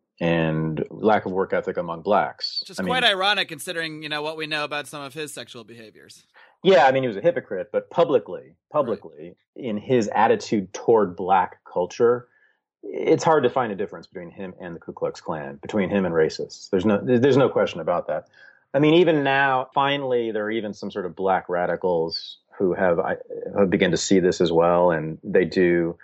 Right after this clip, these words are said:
Speaker 1: they call it now respectability politics, what King was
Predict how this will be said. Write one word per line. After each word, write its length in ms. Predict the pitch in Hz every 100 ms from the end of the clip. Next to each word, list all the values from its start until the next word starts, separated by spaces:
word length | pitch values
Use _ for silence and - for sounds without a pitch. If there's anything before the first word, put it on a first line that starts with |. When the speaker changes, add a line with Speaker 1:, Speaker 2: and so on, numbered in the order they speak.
| -
Speaker 1:
they 80 | 123
call 220 | 131 110
it 80 | 95
now 180 | 95 85
respectability 840 | - 87 - 104 90 90 90 90 85
politics, 720 | 92 87 95 113 113 - _ _ - _ _ _
what 300 | - 95 85
King 180 | - 92
was 420 | 85 78 - -